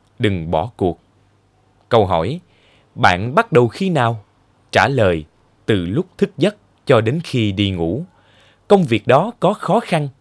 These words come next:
hay nặng nhọc không? Không. Chỉ cần không quên, luôn kiểm tra bản thân và xem mình đang sử dụng chừng nào sức tinh tấn. Quý vị phải tự mình nhận ra điều đó. Tín.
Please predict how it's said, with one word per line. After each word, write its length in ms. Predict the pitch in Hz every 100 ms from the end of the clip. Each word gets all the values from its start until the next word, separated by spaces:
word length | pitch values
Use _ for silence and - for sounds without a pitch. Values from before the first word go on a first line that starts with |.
| _
hay 280 | - 117 107
nặng 300 | 101 87 104
nhọc 180 | 107 -
không? 220 | 180 202 _ _ _ _ -
Không. 360 | - 147 123 - _ _ _ _ _ -
Chỉ 140 | 113
cần 280 | 143 135 107
không 340 | - 180 160
quên, 140 | 180 170 - _ _ -
luôn 300 | 117 123 113
kiểm 220 | 101 117
tra 300 | 131 117 107
bản 280 | 101 82 143
thân 240 | 151 139 127 _
và 300 | 110 120 113
xem 360 | 110 175 175 151
mình 300 | 107 85 87
đang 260 | 104 110
sử 300 | 98 - 101 147
dụng 260 | 120 90 107
chừng 240 | 107 98
nào 260 | 95 87 87
sức 220 | - 214 -
tinh 220 | 131 110
tấn. 300 | 101 120 202 - _ _ _ _ _ _ _ -
Quý 220 | 147 185
vị 300 | 107 82 87
phải 340 | - 85 107 - -
tự 220 | 87 85
mình 360 | 101 92 80 73 _
nhận 300 | 98 87 78
ra 200 | 82 104
điều 220 | 92 85 76
đó. 320 | 85 117 170 _ _ _ - _ _ _ _ _ _ _ _ _
Tín. 300 | 131 123 165